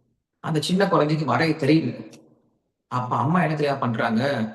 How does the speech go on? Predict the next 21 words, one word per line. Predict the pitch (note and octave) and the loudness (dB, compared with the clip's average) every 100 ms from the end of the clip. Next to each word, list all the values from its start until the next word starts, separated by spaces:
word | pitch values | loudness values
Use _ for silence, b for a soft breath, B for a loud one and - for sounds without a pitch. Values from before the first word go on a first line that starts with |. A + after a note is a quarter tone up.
| - | -10
அந்த | C3 C3 | -8 -6
குழந்தையோட | B2+ C#3 E3 D3 A2 | -2 -2 -2 -4 -2
கையை | A#2+ D3 | -2 -2
பிடிச்சி | D3+ A#2 G#2+ F#3 E3 C3 D#3 - - _ | -2 -6 -6 -2 0 0 -4 -8 -16 _
ரொம்ப | C3 C3+ D3+ B2+ | -6 -2 2 2
அழகா | B2+ B2+ - C#3+ D#3 | 2 -2 -4 -6 -4
ஒரு | A#2+ | -2
பெயிண்டிங் | B2 B2+ C3+ B2 | -2 -4 -4 -2
வரைய | A2+ B2 | 0 0
வைக்கிறாங்க. | A#2 A2+ A2 A2 A2 - - - _ _ _ _ _ A#2+ | -2 -2 -2 -2 -4 -12 -20 -20 _ _ _ _ _ 0
வரைய | B2+ E3 | 2 4
வச்சு | C#3+ - | 2 0
என்ன | D3 | -2
பண்றாங்க, | E3+ E3+ C#3 B2 | 0 0 2 2
அந்த | A#2 A#2 | 2 2
அம்மாவே | C3 D3 C#3 C3+ A2+ G#2+ - - - _ | 2 4 4 4 2 -2 -8 -20 -20 _
ஒரு | A#2 A2+ | -8 -6
டிக்கு | B2+ - F3 | -4 -2 -2
போட்டு | D3 B2 B2 F3+ - - - - _ - | 2 2 4 2 0 -8 -20 -20 _ 2
"very | F3+ A3 D#3 | 6 6 6
good, | C#3 | 2